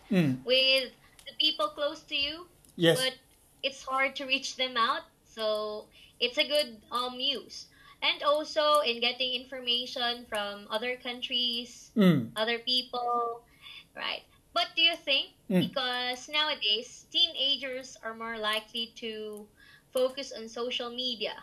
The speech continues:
Speaker 1: Mm.
Speaker 2: rather than, um, communicate with the persons around them,
Speaker 1: Mm.
Speaker 2: especially in the Philippines, children, um, it could be from age four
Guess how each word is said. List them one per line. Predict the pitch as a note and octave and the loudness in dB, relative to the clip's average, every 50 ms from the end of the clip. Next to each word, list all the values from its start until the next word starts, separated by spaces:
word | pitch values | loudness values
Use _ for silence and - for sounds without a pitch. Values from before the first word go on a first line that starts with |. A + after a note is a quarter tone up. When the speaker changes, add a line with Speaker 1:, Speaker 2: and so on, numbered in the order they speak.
| - _ _ _ - | -20 _ _ _ 0
Speaker 1:
Mm. | F#3+ E3 D3+ C3+ A2+ | 2 2 2 2 0
Speaker 2:
rather | G#3+ A3 A3+ A3+ A#3 A#3 A3+ | 0 0 0 0 0 -2 -2
than, | A3 A3+ G#3 G#3 G3+ G3+ G3+ G3 G3 G3 G3 G3 G3+ G3+ G3 | 0 0 -2 0 -2 -2 -2 -2 -4 -4 -8 -14 -18 -14 -12
um, | F#3+ F#3 F#3 F#3 F#3 F#3 F#3 _ _ _ _ - - _ _ _ | -10 -10 -10 -10 -12 -16 -18 _ _ _ _ -20 -20 _ _ _
communicate | - C4 C4 C4+ C4+ C4+ C4+ C4+ B3+ A#3+ A#3+ A#3 A#3 A#3 B3 | -10 -4 -2 -2 0 0 0 2 4 6 6 6 4 2 -2
with | A#3 A3 A3 G#3+ G#3+ G3 G#3+ | -2 0 0 0 -2 -4 -6
the | G#3+ A3+ A3+ A3+ | -4 -4 -4 0
persons | - A#3 A#3+ A#3 - B3+ B3 B3 - | 0 0 0 -2 -4 -8 -10 -4 -2
around | B3+ B3+ B3+ B3+ B3 B3 A#3+ | 0 0 2 0 -2 -4 -8
them, | G#3 F3+ D3 - - _ _ _ _ _ - | -10 -14 -14 -14 -20 _ _ _ _ _ -4
Speaker 1:
Mm. | C#4+ F#3+ | 0 2
Speaker 2:
especially | E3+ D#3+ C#3+ C3+ B2+ B3 A#3+ A#3 A#3+ A3+ A3+ | 2 4 2 2 0 -2 -4 -4 -4 -2 -2
in | A3+ | -4
the | A#3 A#3 | -4 -6
Philippines, | - B3 A3+ A#3 A#3 - - B3+ C#4 C#4+ C#4+ - - - _ - - - _ _ | -6 -6 -6 -6 -6 -8 -6 -6 -6 -6 -6 -12 -20 -20 _ -20 -20 -20 _ _
children, | - - C#4+ C#4+ D4 C#4+ B3 D4+ D4 D4 D4+ D4+ - _ - - - - _ _ | -2 0 2 2 2 2 2 2 2 2 0 -6 -16 _ -20 -20 -20 -20 _ _
um, | - - - - G#3 G3 G3 - _ | -4 -2 -2 -2 -4 -8 -12 -20 _
it | - _ | -20 _
could | - D4+ A#3+ B3 | -10 -10 0 2
be | D4+ D#4 D#4 | 2 2 2
from | - B3 A3 G#3+ - | 0 -8 -8 -6 -4
age | A3 G#3+ G#3+ G#3+ G#3+ G#3 - - - - - _ _ - | -2 -2 0 0 -2 -4 -4 -10 -10 -10 -12 _ _ -6
four | - C4 C#4+ D4+ D#4 D#4 E4 D#4+ D#4 | -2 2 2 4 4 2 0 0 -4